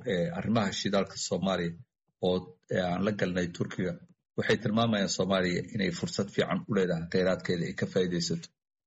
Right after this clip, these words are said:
Balse laakiin waxaasoo dhan waa qeybaha Turkida iyo sh-, farsamadii dhankaas ka socotay. Sidoo kale, Soomaaliya waxay samaystay sh-, hay'adda shidaalka Soomaaliyeed ayay samaysatay.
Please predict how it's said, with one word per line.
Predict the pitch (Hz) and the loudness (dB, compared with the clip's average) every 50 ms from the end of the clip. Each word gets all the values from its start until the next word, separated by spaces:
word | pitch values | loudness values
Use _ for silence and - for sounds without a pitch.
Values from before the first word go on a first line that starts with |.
| _ _ _ - | _ _ _ -2
Balse | 117 - - 135 | 0 2 2 2
laakiin | 113 110 - - 143 | 2 2 2 0 -2
waxaasoo | 135 - - 107 - - 117 104 | 0 0 0 0 0 0 0 0
dhan | 107 127 127 127 123 - _ _ - | 2 2 2 0 -2 -4 _ _ -6
waa | 143 107 101 95 92 90 | -2 0 2 2 2 0
qeybaha | - 98 95 98 107 117 107 107 104 95 98 - | 0 0 0 2 2 0 0 0 -2 -2 -2 -4
Turkida | - - - - - 113 110 110 110 110 - _ _ _ _ _ _ - | -6 -6 -4 -2 0 0 2 0 -2 -4 -10 _ _ _ _ _ _ -2
iyo | 113 104 101 101 98 95 | 0 2 2 2 2 2
sh-, | 90 - - - - | 0 -2 -4 -6 -6
farsamadii | - 101 98 - - 110 101 107 117 113 110 - | -4 -4 -4 -2 0 2 4 4 4 2 2 0
dhankaas | - 110 98 - - 170 - | 0 -2 0 0 -2 0 -2
ka | 110 | -2
socotay. | - - - 175 170 170 170 - - - _ | -2 -2 -2 -2 -4 -4 -6 -8 -8 -12 _
Sidoo | _ - - 170 143 131 107 | _ 0 2 4 4 4 2
kale, | - - 107 107 110 113 - - | 2 0 -2 -2 -2 -4 -6 -10
Soomaaliya | - - - 120 113 123 117 113 101 | -10 -6 -2 0 2 2 2 2 0
waxay | 95 - 107 | 0 -2 -2
samaystay | 95 - 101 98 98 92 92 - 107 104 98 | -2 0 0 0 0 -2 -2 -4 -4 -2 -2
sh-, | 101 - - - | -4 -6 -10 -8
hay'adda | - 107 107 117 113 113 101 | -4 -2 0 0 0 0 -2
shidaalka | - - 107 107 101 95 - | -2 0 2 2 2 2 0
Soomaaliyeed | - - 104 92 92 92 92 90 87 85 85 - - | -2 -4 -2 0 0 2 2 0 0 -2 -4 -6 -2
ayay | 120 104 92 87 | 0 0 0 0
samaysatay. | 85 - 98 95 92 85 87 - 98 - 113 120 | 0 -2 -2 -2 -2 -2 -4 -4 -4 -2 -2 -2